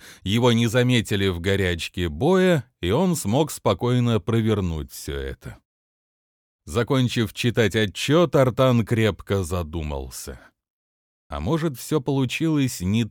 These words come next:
так уж и плохо? Да, у них похитили гостя, и это проблема, но это ведь как раз то, что и нужно.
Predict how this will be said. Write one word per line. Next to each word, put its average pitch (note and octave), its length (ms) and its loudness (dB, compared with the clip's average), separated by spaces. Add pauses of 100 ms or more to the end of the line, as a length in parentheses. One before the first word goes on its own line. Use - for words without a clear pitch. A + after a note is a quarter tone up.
(120)
так E3+ 300 -4
уж D#3 240 -4
и D#3+ 60 -2
плохо? D3 840 -2 (840)
Да, C3 460 -2
у F3 160 0
них C3 280 -2
похитили F#2 600 -4
гостя, G2+ 920 -2
и F2+ 80 -4
это D#2 400 -4
проблема, C#3+ 720 -2 (320)
но F2+ 480 -2 (300)
это F2+ 160 -2
ведь G2+ 220 -2
как F#2 240 -4
раз F2+ 360 -2
то, G2 180 0
что - 240 -6
и F2 140 0
нужно. G#2 680 0